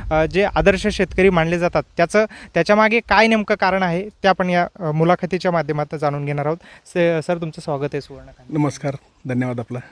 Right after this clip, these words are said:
Speaker 1: अ, तुमची ओळख करून द्या आमच्या प्रेक्षकांना, प्लीज.
Speaker 2: <clears throat> नमस्कार, मी सुनील रंगराव पाटील, वाडी शेवाळे, तालुका पाचोरा या ठिकाणी मी शेती करतो. अ,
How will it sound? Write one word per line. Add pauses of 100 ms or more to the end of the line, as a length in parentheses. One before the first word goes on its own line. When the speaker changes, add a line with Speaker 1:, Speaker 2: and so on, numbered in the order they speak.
(320)
Speaker 1:
अ,
तुमची
ओळख
करून
द्या
आमच्या
प्रेक्षकांना,
प्लीज.
Speaker 2:
<clears throat>
नमस्कार, (180)
मी
सुनील
रंगराव
पाटील, (640)
वाडी
शेवाळे,
तालुका
पाचोरा (140)
या
ठिकाणी
मी
शेती
करतो. (760)
अ,